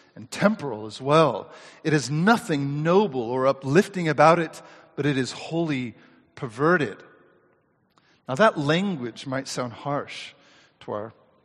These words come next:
soft Western ears, especially given the present trajectory of much of the church. A church that seems to be seeking continually to make itself more attractive to an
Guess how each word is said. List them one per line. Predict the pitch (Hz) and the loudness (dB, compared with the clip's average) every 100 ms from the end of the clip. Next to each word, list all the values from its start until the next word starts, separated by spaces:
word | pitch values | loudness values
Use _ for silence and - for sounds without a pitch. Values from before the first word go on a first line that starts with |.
| _ _ _ | _ _ _
soft | - - 120 - - | -14 -8 -8 -10 -14
Western | 123 113 - 127 120 | -12 -12 -12 -10 -4
ears, | 165 202 175 123 | 2 4 4 0
especially | 135 202 208 196 | -2 0 0 2
given | 190 180 | 2 2
the | 165 | -2
present | - 196 196 185 | 0 2 2 -2
trajectory | - 131 170 185 180 156 143 170 - - - - | -12 -4 2 2 0 -4 -4 -4 -10 -20 -20 -2
of | 151 147 123 - - | 4 4 2 -8 -12
much | 120 135 | -10 -6
of | 156 131 | -6 -8
the | |
church. | 131 - 220 220 - - - _ _ _ _ | -6 4 4 4 -2 -14 -16 _ _ _ _
A | 139 | -6
church | - 220 220 | 2 2 2
that | 196 | -6
seems | - 196 190 | -2 0 0
to | 165 | -4
be | |
seeking | 147 - 214 208 185 | -4 0 -2 -2 -6
continually | - 165 - 202 220 220 160 123 123 180 - - - - - | -6 -8 -2 0 2 2 2 0 -2 -8 -14 -20 -20 -20 -12
to | - | -6
make | 160 151 185 220 | -4 2 2 2
itself | - - 175 151 | -2 0 0 0
more | 151 160 208 | -4 -2 -2
attractive | 208 - - 185 196 - 131 117 123 - - - | -2 -8 2 4 4 0 -12 -12 -14 -20 -20 -12
to | 165 | -4
an | 151 | -4